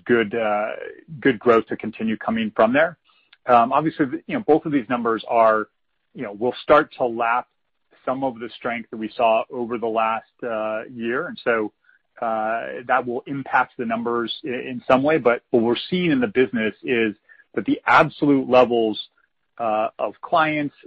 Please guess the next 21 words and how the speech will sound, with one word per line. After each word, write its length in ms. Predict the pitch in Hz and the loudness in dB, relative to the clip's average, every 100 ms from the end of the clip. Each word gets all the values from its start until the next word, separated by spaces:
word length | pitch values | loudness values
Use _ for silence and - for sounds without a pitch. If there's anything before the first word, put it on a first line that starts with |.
| - | -20
spend 280 | - 147 147 | -4 -2 -2
per 120 | 139 | -4
client, 400 | - 127 117 110 | 0 2 2 0
whatnot, 540 | 113 147 143 113 107 - _ _ _ _ | -2 -2 0 -4 -4 -6 _ _ _ _
are 400 | 120 117 113 113 | 2 2 2 -2
maintaining 800 | 117 120 117 - - 143 151 156 | -8 -14 -14 -16 -8 -6 -6 -8
at 240 | - 117 113 | -8 -6 -4
the, 400 | - 117 110 107 - | -2 0 0 -2 -6
the 80 | 117 | -8
kind 160 | - 110 | -6 -6
of 140 | 98 | -2
record 300 | 120 - 131 | -4 -2 -4
levels 360 | 113 110 120 113 | -2 -2 -2 -6
that 80 | 113 | -8
we 160 | 107 - | -10 -4
set 280 | 120 117 123 | 0 0 -2
during, 540 | 110 110 113 113 117 113 - | -4 -2 -2 -4 -8 -12 -8
uh, 320 | 113 107 110 123 110 | -4 -4 -4 -8 -4
during 200 | 117 127 | -2 -2
the 80 | |
pandemic, 560 | 135 143 131 151 185 - | -2 -2 0 -2 -6 -12